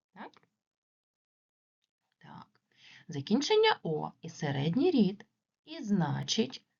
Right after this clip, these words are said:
цей іменник у нас належить до якої відміни? Правильно, не до четвертої, а до другої, тому що вже по перший суфікс тут ми маємо.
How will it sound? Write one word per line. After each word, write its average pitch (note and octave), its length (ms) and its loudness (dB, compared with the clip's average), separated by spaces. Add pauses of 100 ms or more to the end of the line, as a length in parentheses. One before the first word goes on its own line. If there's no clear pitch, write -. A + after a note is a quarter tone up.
цей G3 320 -6
іменник D3+ 480 0
у A#3+ 40 2
нас F#3 300 4
належить E3 500 4
до B3+ 140 2
якої D3+ 500 2
відміни? A3+ 480 2 (640)
Правильно, E3+ 540 -6 (180)
не D4 120 -20
до A#3 120 -4
четвертої, - 760 -4 (320)
а C4 140 2
до A#3+ 160 4
другої, F3+ 480 0
тому F3+ 280 0
що E3+ 200 -2
вже F3 200 0
по E3+ 140 -2
перший E3+ 420 0
суфікс - 520 -2
тут D#3+ 240 -8
ми D3+ 100 -2
маємо. D3 440 -4